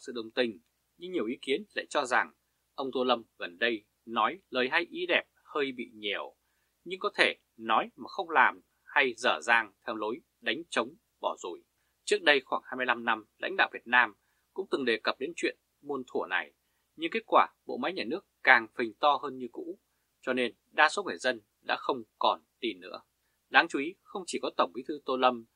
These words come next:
là người đặt vấn đề mà cả Thủ tướng Phạm Minh Chính cũng đưa ra yêu cầu cần tinh gọn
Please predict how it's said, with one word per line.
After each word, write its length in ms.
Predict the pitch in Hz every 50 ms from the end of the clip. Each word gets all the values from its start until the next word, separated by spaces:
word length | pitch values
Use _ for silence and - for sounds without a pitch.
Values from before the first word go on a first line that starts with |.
| _ _ _ _ _
là 100 | 131 131
người 140 | 131 127
đặt 120 | 120 117 -
vấn 160 | _ 147 175
đề 240 | 180 156 131 113 101 -
mà 120 | _ - -
cả 120 | - 101 -
Thủ 140 | _ - 92 -
tướng 160 | 110 110 143 190 - -
Phạm 160 | - 127 - 120
Minh 120 | 131 131
Chính 200 | - - 117 120 170 -
cũng 120 | - -
đưa 100 | 151 143
ra 100 | 127 135
yêu 140 | 127 123 117
cầu 380 | - - 107 101 80 71 - _ _ _ _ _ _ _ _ _ _
cần 200 | 139 135 127 127
tinh 160 | - 190 175
gọn 220 | 160 147 - -